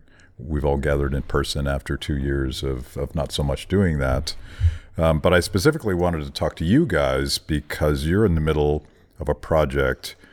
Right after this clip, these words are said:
of getting medical supplies and other desperately needed things to the people of Ukraine. And, and before we get into that, let's just have everybody briefly introduce themselves. Uh, people know Tom Palmer, but Tom,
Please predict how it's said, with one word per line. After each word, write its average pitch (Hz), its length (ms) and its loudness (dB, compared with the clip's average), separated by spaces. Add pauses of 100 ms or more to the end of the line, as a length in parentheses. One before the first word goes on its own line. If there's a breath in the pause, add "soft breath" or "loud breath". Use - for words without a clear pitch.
(240 soft breath)
of 71 260 -2
getting 73 380 2
medical 85 320 2
supplies 71 800 0
and 67 160 -6
other 76 200 0
desperately 73 580 0
needed 71 480 0 (320 soft breath)
things 76 640 0
to - 140 -6
the 69 100 -6
people 69 560 0
of 65 180 -4
Ukraine. 76 580 0 (680 loud breath)
And, 73 560 0
and 73 520 -2 (200)
before 110 300 2
we 120 80 4
get 85 160 2
into 87 280 4
that, 67 340 0 (200)
let's 78 280 0
just - 200 -2
have 73 200 0
everybody 71 400 -2
briefly 71 560 -2
introduce 71 360 0
themselves. 64 540 -2 (460 loud breath)
Uh, 73 160 2
people 92 260 2
know 87 160 4
Tom 85 240 2
Palmer, 90 400 2
but 82 220 -2
Tom, 92 360 2